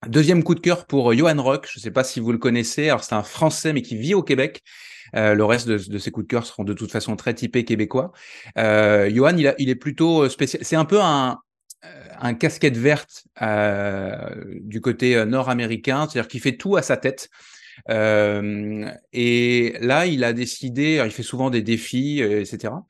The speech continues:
Et, euh, son prochain défi, pour en gros célébrer, euh, son cinquantième anniversaire, eh bien, il prend des vacances de tout et de tout le monde, de ses enfants, de sa blonde, et cetera. Et il part de, euh, l'île de Key West,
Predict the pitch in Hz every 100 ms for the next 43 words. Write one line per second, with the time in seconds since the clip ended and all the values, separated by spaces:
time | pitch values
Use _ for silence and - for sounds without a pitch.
0 | - - - - - 113 113 110 104 107
1 | - 117 143 131 160 135 196 190 139 -
2 | _ - 131 127 151 151 117 110 110 123
3 | 120 101 95 - 107 127 127 113 131 120
4 | 110 107 104 151 147 113 107 - 156 131
5 | 113 151 156 120 120 - 202 - 113 127
6 | 165 123 107 170 226 - - - 110 110
7 | 113 107 101 - 92 101 147 107 - 101
8 | 107 123 113 107 98 98 127 185 _ _
9 | _ _ _ - 147 147 143 165 165 127
10 | 107 123 120 110 - - - - 107 123
11 | 165 139 - 139 131 170 - -